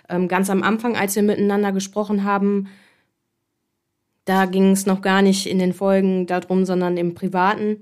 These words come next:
Da hatte ich dir, glaub ich, auch die Frage gestellt, „Kannst du dir das überhaupt vorstellen? Wie ist das mit der Anzeige oder nicht?“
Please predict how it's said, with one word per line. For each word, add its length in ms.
Da 100
hatte 140
ich 120
dir, 100
glaub 200
ich, 160
auch 140
die 120
Frage 360
gestellt, 440
„Kannst 240
du 40
dir 80
das 160
überhaupt 320
vorstellen? 580
Wie 80
ist 140
das 140
mit 160
der 100
Anzeige 480
oder 140
nicht?“ 260